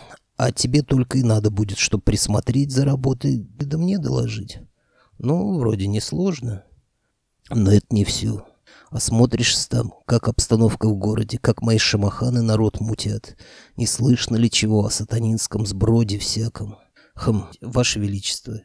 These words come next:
я же совсем не в курсе, что вы затеяли. Вы хоть в общих чертах меня просветите, а то буду я там высматривать совсем не то, что нужно". "Верно", Кощей забарабанил пальцами по столу. "Слушай тогда".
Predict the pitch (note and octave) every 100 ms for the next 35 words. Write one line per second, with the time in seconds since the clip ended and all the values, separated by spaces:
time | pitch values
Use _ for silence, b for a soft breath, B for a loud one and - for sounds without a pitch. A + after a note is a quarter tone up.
0 | _ A2+ A#2 - A2+ - A#2 B2 B2+ -
1 | A2+ A2+ - - A2 G#2+ G#2+ A#2+ - A2
2 | G#2 G#2 _ B B B G#2+ - A#2+ -
3 | A2 A#2+ - - - - G2 - A2+ -
4 | G#2+ G#2 - G#2 - G#2 - B2 C3 -
5 | A#2+ A2+ G2+ C3 C3+ A#2 A#2 G#2+ G#2 G#2
6 | - G#2 G#2 G2+ G#2+ - G#2+ - A2+ A2
7 | G#2+ - C3+ - - A#2 G#2 G2+ G2 G#2+
8 | G2+ _ b b b b G#2+ B2+ B2 G2
9 | G2 G#2+ B2+ - _ - A#2 - - G#2
10 | G#2 G2+ G#2 G2 G#2 G#2 - G#2+ A#2 -
11 | G2+ - - - G#2+ A2 G#2 - C#3+ C3+
12 | - G#2+ - A2 G#2 G#2 G2+